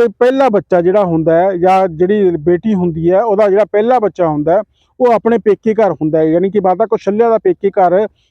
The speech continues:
ਇਸੇ ਸਥਾਨ ਦੇ ਉੱਪਰ ਸੀ, ਕੌਸ਼ਲ ਨਗਰੀ ਦੇ ਵਿੱਚ, ਜਿੱਥੇ ਸੁਣਨ ਚ ਆ ਰਿਹਾ ਕਿ ਹੋ ਸਕਦਾ ਕਿ ਰਾਮ ਜੀ ਦੀ ਜਨਮ ਭੂਮੀ ਇਹੀ ਹੋਵੇ, ਘੜਾਮ ਦੇ ਵਿੱਚ ਰਾਮ ਜੀ ਦਾ ਜਨਮ ਹੋਇਆ ਹੋਵੇ, ਇਹ ਹੋ ਸਕਦਾ ਹੈ। ਇਸ ਤਰ੍ਹਾਂ ਪਿੰਡ ਦੇ ਲੋਕ ਕਹਿ ਰਹੇ ਨੇ, ਕਿਉਂਕਿ ਜਿਹੜੀ ਪੁਰਾਣੇ ਪੁਰਾਣ-, ਪੁਰਾਤਨ ਗੱਲ ਬਣੀ ਹੋਈ ਹੈ,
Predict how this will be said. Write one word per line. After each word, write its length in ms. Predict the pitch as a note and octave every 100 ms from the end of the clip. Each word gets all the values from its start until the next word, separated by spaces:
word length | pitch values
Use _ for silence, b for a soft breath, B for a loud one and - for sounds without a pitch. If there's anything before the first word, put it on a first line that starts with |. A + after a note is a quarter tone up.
| _
ਇਸੇ 280 | G#3+ G3 A#3
ਸਥਾਨ 300 | - F#3+ F3+
ਦੇ 80 | F3+
ਉੱਪਰ 200 | F3 F#3
ਸੀ, 160 | F3+ A3
ਕੌਸ਼ਲ 280 | G3 E3+ F#3
ਨਗਰੀ 260 | F3+ E3
ਦੇ 140 | D#3+ F3+
ਵਿੱਚ, 180 | F#3+ G#3
ਜਿੱਥੇ 460 | F3 - F3+ G3+ - b b b b
ਸੁਣਨ 320 | - A3+ C4+
ਚ 80 | G#3
ਆ 140 | G3+ G3
ਰਿਹਾ 180 | A3+
ਕਿ 360 | G#3+ - A#3+ B3+ - _ _ -
ਹੋ 120 | B3
ਸਕਦਾ 340 | A#3 G3 G3
ਕਿ 200 | G3+ A3
ਰਾਮ 320 | G3+ G3 G#3 F3+
ਜੀ 140 | G3
ਦੀ 240 | F#3 A3+
ਜਨਮ 320 | F#3 F#3+ G3+ G#3
ਭੂਮੀ 320 | G#3 F#3 G#3+
ਇਹੀ 280 | A3 A3 A3
ਹੋਵੇ, 360 | D#3+ D3+ D#3 - _ _ _ _ _ A3
ਘੜਾਮ 340 | F#3+ G#3+ A3+
ਦੇ 100 | A3+
ਵਿੱਚ 140 | G3+
ਰਾਮ 260 | G#3 F#3 F#3
ਜੀ 80 | F#3
ਦਾ 120 | G3
ਜਨਮ 280 | F3 E3+ D#3+
ਹੋਇਆ 280 | D#3 E3 E3+
ਹੋਵੇ, 240 | E3 G3
ਇਹ 260 | - A#3+ G#3
ਹੋ 200 | F3+ F#3
ਸਕਦਾ 320 | F3+ D#3+ F3
ਹੈ। 80 | - _ _ _ _ _ _
ਇਸ 160 | G3+ F#3+
ਤਰ੍ਹਾਂ 220 | A#3 A#3+
ਪਿੰਡ 220 | G3+ G3
ਦੇ 100 | F#3+
ਲੋਕ 220 | F#3 F#3
ਕਹਿ 100 | F#3+
ਰਹੇ 80 | G3
ਨੇ, 80 | A3+
ਕਿਉਂਕਿ 220 | A3+ A#3
ਜਿਹੜੀ 160 | A3 A#3
ਪੁਰਾਣੇ 460 | G3+ G3+ G3 A3+
ਪੁਰਾਣ-, 360 | G#3+ G3+ F#3 G3
ਪੁਰਾਤਨ 560 | - - F#3+ F#3 A#3+ A3
ਗੱਲ 200 | F#3 F3
ਬਣੀ 180 | E3+
ਹੋਈ 260 | D#3+ D#3 D#3
ਹੈ, 160 | F3+